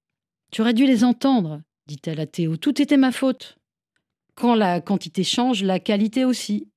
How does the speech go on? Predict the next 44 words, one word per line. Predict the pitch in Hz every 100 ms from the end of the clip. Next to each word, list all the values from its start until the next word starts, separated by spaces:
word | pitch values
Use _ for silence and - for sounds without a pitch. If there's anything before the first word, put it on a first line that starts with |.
| _
Tu | -
ne | 240
peux | 233
pas | 220
nier | 202 208 247
que | 247
ces | 185 202
milliers | 190 196 220
de | 185
morts | 190 208 220
changent | - 233 214
la | 190
perspective. « | 175 - 190 - 185 175 170 _ _ _ _ _ _ -
Je | 180
sais, | 247 - 269
Théo, | 254 220 196 196
je | 180
sais, | 220 - 254 240 _ -
mais | 208
c'est | 262 -
une | 226
guerre. | 196 233 233 180 - _ - - _ _ _
Et | 226
pourquoi | 247 - 302
est-ce | -
qu'on | 240
me | 208
tombe | 208 285 277 240
dessus ? | 208 - - 214 196
Et | 220
pourquoi | 285 - 359
est-ce | 330 -
que |
les | 220 196 277
autres | 269 233
guerres | 226 214
du | 202
monde | 220 247 226
ne | 208
provoquent | - 233 226
pas | -
la | 285 208
même | 180
indignation ? | 175 160 175 170 170 - 175